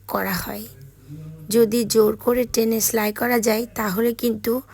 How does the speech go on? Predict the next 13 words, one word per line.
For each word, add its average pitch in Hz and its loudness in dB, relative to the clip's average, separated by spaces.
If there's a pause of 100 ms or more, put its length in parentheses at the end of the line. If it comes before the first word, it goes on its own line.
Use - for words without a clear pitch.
(280)
কুঁচকে 226 0
যাবে 226 -6 (440)
এবং 220 0 (120)
দেখতেও 226 2
ভালো 214 2
লাগবে 202 -4
না। 196 -6 (1700)
একদম 247 -4 (260)
সহজভাবে 220 0 (320)
সেলাই 220 0
করবেন 233 0 (200)
এবং 226 2 (1200)
একদম 220 -2